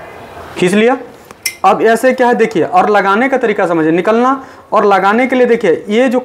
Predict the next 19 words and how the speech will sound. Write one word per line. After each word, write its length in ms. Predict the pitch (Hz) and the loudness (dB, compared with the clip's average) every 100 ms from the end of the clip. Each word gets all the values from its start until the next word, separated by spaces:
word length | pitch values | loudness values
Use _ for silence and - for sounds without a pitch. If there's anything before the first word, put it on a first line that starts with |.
| - | 0
कट 180 | - - - - 202 | 0 -2 -6 -6 -2
एक 220 | 220 233 | -2 0
तरह 120 | 233 | 0
से 120 | 240 | 0
तो 100 | 240 | 2
ये 120 | 233 | 2
ऊपर 220 | 240 233 226 | 2 2 0
से 100 | 233 | -2
चपटा 340 | 226 220 233 | -2 -2 0
है, 180 | 220 226 - - - _ _ - | 0 -2 -10 -20 -20 _ _ -4
देखिए 220 | 170 196 | -2 0
ऐसे 180 | 180 196 | 0 0
करके, 320 | 196 185 202 202 - - - | -2 0 -2 -4 -16 -20 -4
लेकिन 260 | 175 202 226 | -2 2 2
ये 60 | 214 | 2
नीचे 360 | 202 208 262 | 2 0 2
वाला 180 | 254 226 | 2 2
जो 140 | 180 147 | 0 -2
है 140 | 113 | -2